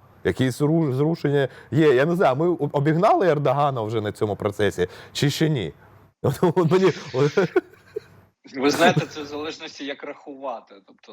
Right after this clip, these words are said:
Speaker 2: да, тут, е, да, контекст, е,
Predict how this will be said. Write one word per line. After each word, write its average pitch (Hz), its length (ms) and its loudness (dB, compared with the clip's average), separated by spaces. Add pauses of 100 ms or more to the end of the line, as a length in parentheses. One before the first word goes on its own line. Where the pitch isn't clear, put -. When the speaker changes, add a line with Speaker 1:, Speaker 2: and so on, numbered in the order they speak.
Speaker 2:
да, 120 160 -10
тут, - 400 -20
е, - 40 -20 (500)
да, 110 260 -10
контекст, - 680 -8
е, 104 220 -8